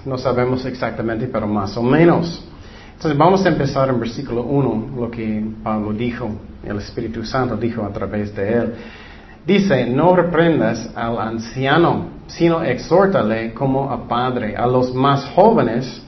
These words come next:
como a hermanos, a las ancianas como madres, a las jovencitas como a hermanas,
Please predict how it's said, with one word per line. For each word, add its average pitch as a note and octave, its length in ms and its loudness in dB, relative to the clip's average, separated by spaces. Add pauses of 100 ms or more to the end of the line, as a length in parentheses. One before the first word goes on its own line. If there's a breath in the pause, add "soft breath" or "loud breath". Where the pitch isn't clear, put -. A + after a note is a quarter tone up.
(320 loud breath)
como D#3 380 4
a B2+ 220 0
hermanos, C#3+ 680 2
a B2 100 0
las A#2+ 240 0
ancianas C3+ 720 0
como C#3+ 280 0
madres, A#2+ 720 2 (260 loud breath)
a B2+ 120 2
las B2+ 200 4
jovencitas C#3+ 840 0
como D3+ 320 2
a C#3 100 0
hermanas, B2+ 640 0